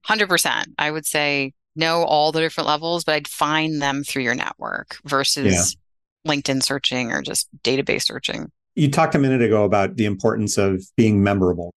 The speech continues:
Speaker 2: essentially giving them your elevator pitch. And you
Speaker 1: Mm-hmm.
Speaker 2: also talk about it being important to kind of have done the work on understanding yourself and what you're looking for and what's important to you. How does that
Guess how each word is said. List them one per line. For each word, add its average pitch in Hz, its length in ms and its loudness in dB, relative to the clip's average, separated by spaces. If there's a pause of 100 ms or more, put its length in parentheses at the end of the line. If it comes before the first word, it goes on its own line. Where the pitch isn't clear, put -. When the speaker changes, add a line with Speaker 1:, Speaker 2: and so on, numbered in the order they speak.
(280)
Speaker 2:
essentially 131 640 4
giving 104 360 2
them 98 140 0
your 92 160 2
elevator 92 500 0
pitch. - 360 -2
And 110 180 2
you 113 80 4
Speaker 1:
Mm-hmm. 120 80 4
Speaker 2:
also 135 180 2
talk 120 260 2
about 104 380 2 (140)
it 110 240 -2
being 110 220 4
important 104 480 0
to 107 80 -2
kind 104 240 0
of 95 220 -2 (440)
have 107 220 0
done 127 200 4
the 120 80 4
work 107 280 2
on 104 120 2
understanding 101 600 0
yourself 98 520 0
and 95 140 0
what 101 240 0
you're 101 100 2
looking 120 360 2
for 110 220 2
and 101 100 -2
what's 95 180 -4
important 113 540 2
to 113 100 0
you. 101 440 2 (460)
How 160 200 0
does 190 220 2
that 127 340 2